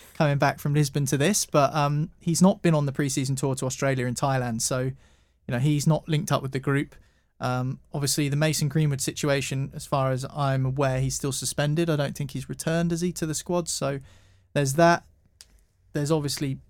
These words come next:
Martial, who's the only one, and then Rashford, who seems to be much better playing off the left or in a wider position, who can do the job.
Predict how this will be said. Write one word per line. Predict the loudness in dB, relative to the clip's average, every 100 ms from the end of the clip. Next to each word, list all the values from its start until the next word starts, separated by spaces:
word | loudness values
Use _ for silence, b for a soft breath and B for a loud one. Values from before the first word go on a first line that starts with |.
| _ _
Martial, | -2 2 2 2 0 0
who's | 0 -2
the | 0
only | 2 2
one, | 2 2 2
and | 0
then | 0 -2 -4 -4
Rashford, | -2 0 0 -2 -2 -4
who | -4 -2 -4 -8
seems | -6 -4 -4
to | -6
be | -4
much | -4 -4 -4
better | -4
playing | -2 -2 -2
off | -4 -4
the |
left | -4 -4 -4
or | -4
in | -2
a |
wider | 0 0 -2
position, | -4 -4 -4 -6 -8 b b
who | 0
can | 6 8 8
do | 6
the | 0
job. | -4 -6 -6